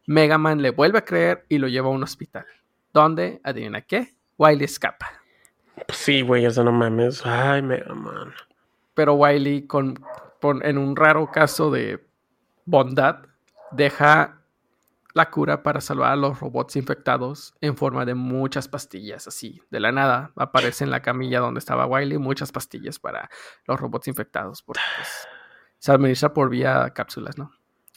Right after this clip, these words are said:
Speaker 2: Claro, son robots, güey, o sea, ¿cómo más, güey? Ni modo que por U S B, güey. Che, ¿estás loco?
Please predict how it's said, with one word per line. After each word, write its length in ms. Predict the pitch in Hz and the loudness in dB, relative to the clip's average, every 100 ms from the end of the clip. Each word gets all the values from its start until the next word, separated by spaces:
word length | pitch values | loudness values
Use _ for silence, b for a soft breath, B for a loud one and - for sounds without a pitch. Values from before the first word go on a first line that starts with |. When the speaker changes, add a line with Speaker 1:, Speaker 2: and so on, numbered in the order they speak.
| - | 2
Speaker 2:
Claro, 260 | 147 180 135 | 6 6 4
son 140 | 143 | 2
robots, 420 | 143 135 143 175 127 | 2 4 4 2 2
güey, 160 | 131 | 4
o 100 | 127 | 4
sea, 300 | 127 127 127 123 | 4 0 -2 0
¿cómo 260 | 139 143 147 | 2 4 6
más, 260 | 143 160 | 6 6
güey? 120 | 151 131 | 4 2
Ni 80 | |
modo 120 | 131 147 | 2 0
que 80 | |
por 120 | 127 127 | 2 2
U 80 | |
S 240 | 139 - 127 | 2 2 2
B, 220 | 127 175 | 2 2
güey. 200 | 180 127 | 0 -4
Che, 160 | - - | -6 -10
¿estás 240 | - 123 | -8 -4
loco? 460 | 123 120 160 208 | -4 -4 -4 -6